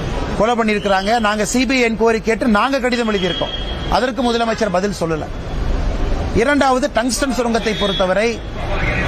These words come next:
முதலமைச்சர் அவர்கள் ஒரு விஷயத்தை புரிஞ்சுக்கணும், மத்திய அரசு தெளிவாக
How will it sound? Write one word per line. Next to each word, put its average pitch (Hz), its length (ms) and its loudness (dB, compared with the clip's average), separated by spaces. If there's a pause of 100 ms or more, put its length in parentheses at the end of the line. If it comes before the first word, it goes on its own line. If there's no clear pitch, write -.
(420)
முதலமைச்சர் 277 520 2
அவர்கள் 240 280 2
ஒரு 226 60 0
விஷயத்தை 220 340 0
புரிஞ்சுக்கணும், 226 560 2
மத்திய 247 280 0
அரசு 240 280 0
தெளிவாக 226 640 2